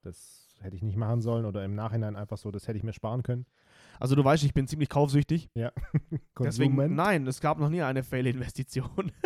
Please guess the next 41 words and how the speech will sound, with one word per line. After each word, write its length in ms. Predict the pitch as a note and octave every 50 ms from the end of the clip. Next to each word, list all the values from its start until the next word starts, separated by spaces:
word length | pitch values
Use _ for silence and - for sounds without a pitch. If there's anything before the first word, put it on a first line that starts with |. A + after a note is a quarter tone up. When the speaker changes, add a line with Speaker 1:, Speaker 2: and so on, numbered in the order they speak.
| - - - G#4 -
Speaker 1:
Okay. 320 | A#2 - - B2+ C3+ D#3 G3 E3
Speaker 2:
Äh, 220 | - D#3+ D#3+ D#3+ D#3
nee, 400 | D#3 D#3+ F3 F#3 F3 D#3+ D#3 C#3+
kann 180 | - - E3+ G3
ich 80 | F#3+
mich 140 | E3+ F#3 D#3+
tatsächlich 360 | - E3 - F3 F3 D#3 D#3
nicht 160 | D#3 D#3+ D3+ -
dran 120 | C#3 C#3
erinnern, 280 | C#3 C#3+ E3+ F3 D#3 D3
weil 120 | C3+ C3+
die 60 | C#3
letzten 320 | C3+ C#3 D#3 - - - D3
großen 300 | B2+ D3+ D#3+ D3+ D3 C#3
Investitionen 560 | C3 C3 C3+ - C3+ A#2+ - C3+ D3+ D3+ C#3
waren 140 | C3 C#3 D3
tatsächlich 420 | C#3+ C3+ - - C3+ C3 C3 C3+
alle 200 | C3 C3+ C3+ B2
sinnvoll, 580 | A#2+ C3 C#3+ D3+ C#3 - C3 C3 C3 C3+ C3+ C3 - -
ma-, 360 | - C3 C3 C3 C3 A#2 B2+
von 160 | - C#3 C3
meiner 240 | B2+ B2 C#3 C#3 B2+
Sicht 220 | B2+ C3+ C3 -
her. 180 | C3+ B2+ B2+ A#2+ - _ _ - - - - - - - - - - - - - - _ - -
Ah, 440 | D3 D3 C3+ C#3 C#3 C3+ C#3 C3+ C3
schwierig, 600 | - - - E3+ F#3+ G#3 F#3 D#3 C#3 B2+ - -
könnte 200 | - D3+ E3 F3
ich 60 | -
jetzt 160 | E3+ D#3 -
echt 180 | C#3+ E3 - -
nicht 100 | E3+ E3+
sagen. 340 | F3 C#3+ D3+ F3 F#3 F3 E3+
Es 160 | F3 E3+ -
gibt 200 | - B3 G3+ -
schon 220 | - F3 G3+ A#3 C4
irgendwas, 600 | A3+ F#3 F3 F3 E3 D#3 C#3+ C3 C3+ - - -
aber, 240 | C#3+ D3+ D#3+ E3 E3+
ja, 1700 | F3+ F3+ F3 D#3+ C#3 C3+ C#3+ C#3 C#3 C3+ G2+ E2 - E3 - - - - - D#3 D#3+ D#3 D#3+ D#3+ D#3+ D#3 D#3+ D#3+ D#3+ E3 D#3+ D#3 D#3 D#3+
nee, 400 | D#3 D#3 D#3+ F3+ G3 G#3 G3 D#3
ich, 260 | - - D#3 - E3
ich, 100 | D3+